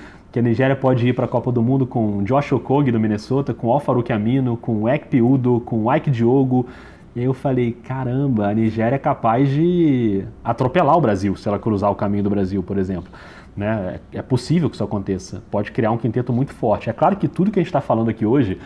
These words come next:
a gente não sabe ainda quem vai pra Copa do Mundo, né? Os caras podem ir, podem não ir. Vai depender muito de quanto cada seleção conseguir reunir.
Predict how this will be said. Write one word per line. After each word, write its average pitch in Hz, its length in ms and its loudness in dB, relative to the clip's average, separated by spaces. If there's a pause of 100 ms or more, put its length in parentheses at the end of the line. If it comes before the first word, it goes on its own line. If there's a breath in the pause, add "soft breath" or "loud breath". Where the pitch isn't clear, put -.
(260 loud breath)
a 95 60 -6
gente 107 180 -6
não 190 100 2
sabe 143 360 2
ainda 135 120 2
quem 143 220 2
vai 104 300 0
pra 95 120 -8
Copa 95 240 -6
do 104 120 -4
Mundo, 92 280 -4
né? 113 160 -2 (240 loud breath)
Os - 120 -18
caras - 240 0
podem 143 360 2
ir, 151 60 4
podem 208 300 0
não 123 160 2
ir. 120 100 2
Vai 98 140 -2
depender 113 320 0
muito 139 340 0
de 156 240 2 (100)
quanto 131 300 -2
cada 135 220 0
seleção 131 340 -2
conseguir 135 480 -2
reunir. 135 460 2